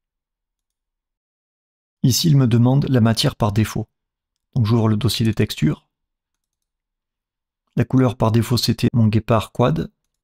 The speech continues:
Ouvrir. On attend un petit peu.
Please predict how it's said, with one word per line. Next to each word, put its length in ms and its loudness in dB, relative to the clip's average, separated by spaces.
Ouvrir. 560 -2
On 100 4
attend 240 2
un 60 4
petit 180 -2
peu. 320 0